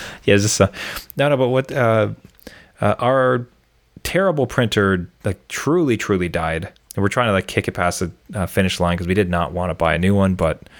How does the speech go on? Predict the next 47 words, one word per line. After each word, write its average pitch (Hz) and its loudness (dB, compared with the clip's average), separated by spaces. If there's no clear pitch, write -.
you 107 2
know, 92 4
th-, 101 2
there 107 0
was 101 2
enough 104 0
things 110 0
we 101 4
needed 95 2
to 98 0
print 90 0
for 85 0
homeschooling 92 2
and 80 -4
even 87 0
our 92 0
own 87 2
document 87 -4
needs. 82 -2
Okay, 90 -4
great. 80 0
We'll - -6
have 92 0
to 80 2
bite 82 0
the 78 -6
bullet, 78 0
get 85 2
a 80 2
new 78 -2
printer. - -4
Um, 95 0
a 120 -2
more 202 2
recent 202 2
one 131 4
is 123 0
this 127 0
H 139 0
P 165 0
unit, 151 2
and 107 0
it, 113 -4
uh, 92 2
it 98 0
has 113 2
this 110 0